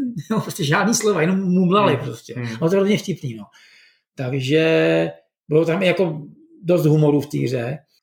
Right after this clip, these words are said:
Speaker 1: ale především to umělecké zpracování a ta, ty herní mechaniky byly tak skvělý, že to dohromady tvořilo naprosto neuvěřitelný celek a nikdy později jsem nic takového v této kombinaci nezažil.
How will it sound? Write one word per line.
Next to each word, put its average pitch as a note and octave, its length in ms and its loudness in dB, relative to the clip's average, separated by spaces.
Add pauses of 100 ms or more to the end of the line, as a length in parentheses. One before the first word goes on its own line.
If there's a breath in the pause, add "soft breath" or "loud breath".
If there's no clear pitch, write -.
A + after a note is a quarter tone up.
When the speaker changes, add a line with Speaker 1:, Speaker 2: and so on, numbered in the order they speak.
Speaker 1:
ale C3+ 320 -2
především D#3+ 480 -2
to E3 460 2 (300)
umělecké D#3 320 0
zpracování D#3+ 760 -2
a D#3 120 -10 (320)
ta, C3 260 -6 (180)
ty D#3 80 2
herní D#3+ 220 2
mechaniky D#3+ 360 -2
byly C3 180 0
tak D#3+ 200 -4
skvělý, C3+ 420 0
že C3+ 140 -4
to C#3 120 -2
dohromady D3+ 640 0 (460 loud breath)
tvořilo D3+ 260 2
naprosto D3+ 260 -2
neuvěřitelný D#3 380 2
celek D3 280 -2
a D3+ 40 -6
nikdy F#3+ 460 2
později D#3+ 480 2
jsem C#3 280 -2
nic D3+ 140 -2
takového D#3 640 2
v D#3+ 60 -4
této D#3 180 -2
kombinaci D3+ 400 -2
nezažil. C#3 380 -4